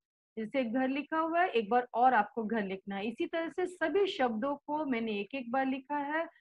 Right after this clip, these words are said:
आप इन सभी शब्दों को दो दो बार अपनी कॉपी में लिखोगे और जितने बार भी आप लिख रहे हो,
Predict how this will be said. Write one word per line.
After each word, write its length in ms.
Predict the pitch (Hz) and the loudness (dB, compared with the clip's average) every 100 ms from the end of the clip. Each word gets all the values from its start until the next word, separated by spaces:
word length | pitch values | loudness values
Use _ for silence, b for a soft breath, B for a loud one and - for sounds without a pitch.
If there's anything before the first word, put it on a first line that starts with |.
| b - | b 0
आप 260 | 233 269 269 262 | 6 6 4 0
इन 160 | 269 | -2
सभी 280 | 262 339 415 | 0 0 0
शब्दों 420 | - 233 202 233 | 0 -2 0 -2
को 220 | 240 330 | -2 -4
दो 320 | 269 196 254 277 | -4 2 2 2
दो 200 | 294 269 | -2 2
बार 220 | 247 262 | 2 4
अपनी 360 | 226 - 240 | -2 -4 -4
कॉपी 460 | 269 196 185 - 220 | -4 -4 -6 -4 -4
में 320 | 226 311 554 - _ - | -2 0 -2 -6 _ 0
लिखोगे 580 | 247 240 247 208 185 180 _ _ | 0 4 4 4 -2 -8 _ _
और 120 | 208 202 | 2 2
जितने 420 | 180 214 262 381 | 0 -4 -2 2
बार 200 | 403 392 | 4 6
भी 100 | 370 | 4
आप 160 | 339 269 | 2 0
लिख 220 | 262 285 | -4 0
रहे 120 | 285 | 2
हो, 480 | 294 294 370 494 | 2 2 2 2